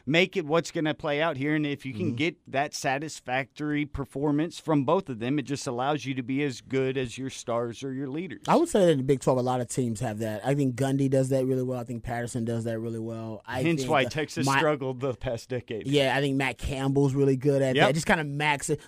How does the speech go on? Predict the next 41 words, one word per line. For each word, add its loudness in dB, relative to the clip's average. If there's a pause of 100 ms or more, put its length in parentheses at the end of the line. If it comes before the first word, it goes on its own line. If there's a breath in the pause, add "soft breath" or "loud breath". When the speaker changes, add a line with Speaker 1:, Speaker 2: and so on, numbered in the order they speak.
Speaker 2:
Like, -4
I'm 4
not 4
gonna 2
waste -2
any 2
of 0
this -4
talent -2
I -4
have. 6
Speaker 1:
Rule 6
Speaker 2:
I 8
gotta 4
Speaker 1:
was 4
Speaker 2:
maximize. 2
Speaker 1:
perfect 2
with 0
it. 6
Speaker 2:
Rule 6
was 0
really 0
good 0
at 2
it. 0 (180 loud breath)
So, 4
yeah, 4
that 2
in -2
Texas. 0 (140)
For 0
Speaker 1:
Bill 8
Snyder. 0
<laughs> -16
Speaker 2:
Juxta-, 2
juxtaposed 2
to -4
Texas, -2
that 2
is, 0
yeah, -2